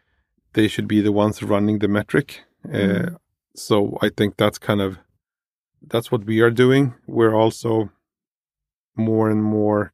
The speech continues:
Speaker 1: kind of working together with partners to validate the search data. So if you have any use cases or stuff that you want to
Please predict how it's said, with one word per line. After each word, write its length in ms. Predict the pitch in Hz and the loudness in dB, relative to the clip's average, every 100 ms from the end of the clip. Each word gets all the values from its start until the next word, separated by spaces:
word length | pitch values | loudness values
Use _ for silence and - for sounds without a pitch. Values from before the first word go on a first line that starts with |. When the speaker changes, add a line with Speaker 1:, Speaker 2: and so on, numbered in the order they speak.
| _ | _
Speaker 1:
kind 300 | - 110 104 | -6 -4 -2
of 140 | 101 | -4
working 440 | 101 110 101 - 101 | -2 -4 -4 -8 -8
together 460 | 101 98 101 104 | -6 -2 -2 -2
with 240 | 101 104 - | -2 -4 -4
partners 640 | - 110 127 123 120 - - | 0 0 0 -2 -4 -12 -2
to 320 | 110 101 95 _ _ _ _ _ _ | 0 0 -6 _ _ _ _ _ _
validate 720 | 104 101 107 117 117 131 127 | -8 -2 2 2 2 0 -2
the 80 | - | -6
search 320 | - 127 120 - | -2 -2 -2 0
data. 420 | 127 123 135 - _ | 0 2 -2 -6 _
So 420 | - - 107 104 104 | -10 -2 0 0 -4
if 160 | - | -6
you 60 | 110 | -6
have 200 | 107 104 | -2 -2
any 140 | 104 101 | -2 -2
use 260 | 110 139 | -2 -2
cases 580 | - 131 120 - 120 - | 2 4 4 0 -4 -4
or 120 | 117 | -6
stuff 340 | 107 - 107 - | -4 0 0 -2
that 180 | 101 104 | -6 -2
you 120 | 101 | -2
want 260 | 104 98 | -2 -4
to 240 | - 101 | -2 -2